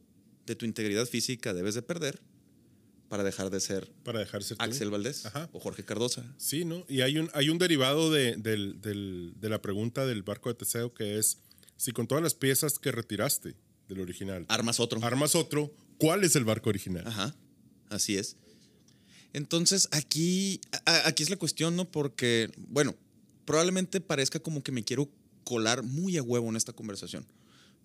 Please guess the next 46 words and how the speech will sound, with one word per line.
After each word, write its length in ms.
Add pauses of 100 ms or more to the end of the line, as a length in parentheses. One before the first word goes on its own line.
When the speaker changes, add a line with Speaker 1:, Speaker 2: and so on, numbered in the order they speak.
Speaker 1:
pero 200
yo 120
lo 120
siento 500
desde 300
el 60
momento 360
en 100
el 120
que 180 (100)
se 140
me 80
reemplazó 380
la 80
cadera, 360 (280)
eso 200
no 100
es 80
mío. 180 (1600)
Y, 340
y 120
es 100
pasar 320
por 140
las 120
cinco 260
etapas 340
del 140
duelo 240
de 100
Kubler-Ross. 720 (480)
Y 140
es 120
decir, 400
voy, 120
voy 220
a 40
abandonar 640
todo 240
esto 200
que, 240
que 160
ya 160
no 220
voy 200
a 40